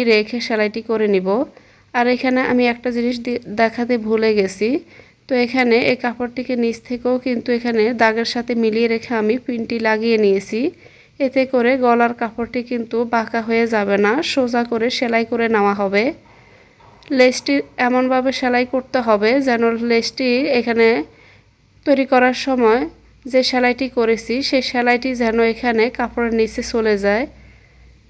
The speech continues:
তো এখানে একটা সাইড যখন সেলাই করা হয়ে যাবে তখন লেসের এই কাপড়টিকে আমি এভাবে ঘুরিয়ে নিব। তো ঘুরিয়ে নিয়ে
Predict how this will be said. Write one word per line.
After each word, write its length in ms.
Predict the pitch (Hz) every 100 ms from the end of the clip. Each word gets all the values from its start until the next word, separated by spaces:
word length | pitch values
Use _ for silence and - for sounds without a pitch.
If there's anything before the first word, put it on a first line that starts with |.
| _ -
তো 60 | 254
এখানে 320 | 247 269 262
একটা 220 | 247 -
সাইড 240 | 254 254 247
যখন 260 | 254 247 254
সেলাই 340 | - 247 240
করা 240 | 240 240 233
হয়ে 300 | 240 240 247
যাবে 300 | 226 202 202 254
তখন 260 | 247 226 233
লেসের 340 | 226 226 - 247
এই 160 | 247 240
কাপড়টিকে 580 | 220 214 226 247 233 254
আমি 240 | 226 220 233
এভাবে 280 | 220 220 233
ঘুরিয়ে 400 | 226 214 226 226
নিব। 220 | 214 196 196 254 381 _ _ _ _ _ _ _
তো 100 | - 254
ঘুরিয়ে 420 | 233 240 247 254 254
নিয়ে 280 | 233 220